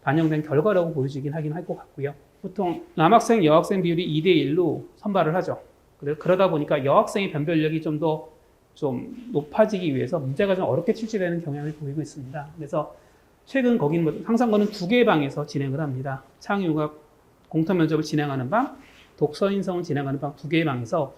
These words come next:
각각 창의융합 면접, 그 다음에 여기서 자소서 기반으로 한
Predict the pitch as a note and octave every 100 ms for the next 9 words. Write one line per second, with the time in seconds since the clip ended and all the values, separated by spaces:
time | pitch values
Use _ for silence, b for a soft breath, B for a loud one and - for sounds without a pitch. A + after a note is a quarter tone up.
0 | B - B2+ - B3+ C4+ - - - -
1 | A3+ G3+ F#3 D#3 C3 C3 - - C#3+ C3
2 | F#3+ C4 D4+ - _ C3+ D3 D3 C3 D#3+
3 | F3 E3 D#3+ D3+ C#3+ C#3 C3 D3+ B3 C4+